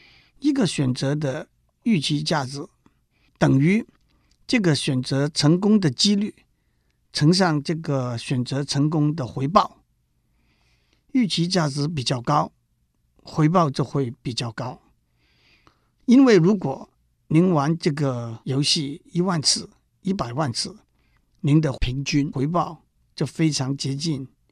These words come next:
预期价值了。在第一道题目里头，第一个选择，您有二分之一的机会赢得一块钱，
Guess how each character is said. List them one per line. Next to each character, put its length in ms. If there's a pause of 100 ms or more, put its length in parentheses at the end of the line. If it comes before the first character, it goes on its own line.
(120)
预 200
期 240
价 240
值 160
了。 240 (1080)
在 180
第 220
一 140
道 220
题 260
目 420 (600)
里 160
头， 320 (720)
第 160
一 80
个 240
选 240
择， 300 (520)
您 200
有 160
二 240
分 180
之 140
一 160
的 120
机 200
会 240
赢 280
得 180
一 120
块 200
钱， 300